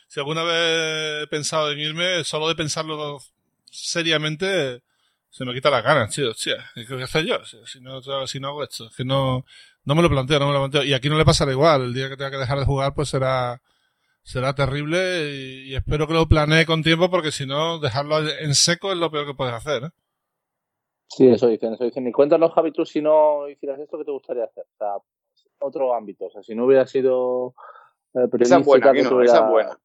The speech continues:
Speaker 2: ¿qué te hubiera-, siempre nos preguntas tú, pues, saber un poco de ti.
Speaker 1: Ah,
Speaker 2: La
Speaker 1: bueno.
Speaker 2: gente, la gente,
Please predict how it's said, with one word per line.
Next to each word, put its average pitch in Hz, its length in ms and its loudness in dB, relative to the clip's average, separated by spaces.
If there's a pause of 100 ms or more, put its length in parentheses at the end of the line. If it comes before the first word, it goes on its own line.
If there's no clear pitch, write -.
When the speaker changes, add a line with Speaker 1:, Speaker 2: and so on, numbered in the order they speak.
(140)
Speaker 2:
¿qué 135 100 -2
te 139 60 0
hubiera-, 117 280 2
siempre 123 280 -2
nos 127 100 0
preguntas 127 400 4
tú, 156 300 0
pues, 104 260 4
saber 113 140 4
un 131 80 0
poco 113 240 2
de 92 80 2
ti. 143 260 -4 (300)
Speaker 1:
Ah, 143 60 -10
Speaker 2:
La 151 40 -10
Speaker 1:
bueno. 151 200 -6
Speaker 2:
gente, 151 300 8
la 123 100 6
gente, 180 260 2